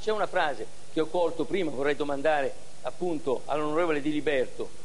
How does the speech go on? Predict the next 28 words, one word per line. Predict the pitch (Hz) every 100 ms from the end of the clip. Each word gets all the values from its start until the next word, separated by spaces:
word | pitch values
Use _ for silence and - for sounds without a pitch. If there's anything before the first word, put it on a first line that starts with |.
| - -
Ho | 185
colto, | 240 202 160 - 139 131 131 123 120 127
eh, | 120
una | 139 151
frase | 170 220 165 147
che |
lui | 160
dice, | 165 170 160 147 - -
quando, | 226 190 147
parlando | 151 143 202 160
del | 143
programma | 139 135 147 156 147
dell'Unione | 127 143 175 170 151 156
di | 127
Prodi, | - 175 185 202 220 - - - - -
"Ci | - 170
sono, | 233 175 170 196
abbiamo | 160 220 196 170
mille | 190 254 240 233
riserve | 240 - 180 175 180 180
su | 170 147
cento | 165 147 156
punti." | - 131 123 110 127 123 143
Ora | 185 147
il |
programma | 139 156 185 160
è | 135
fatto | 151 147 135 120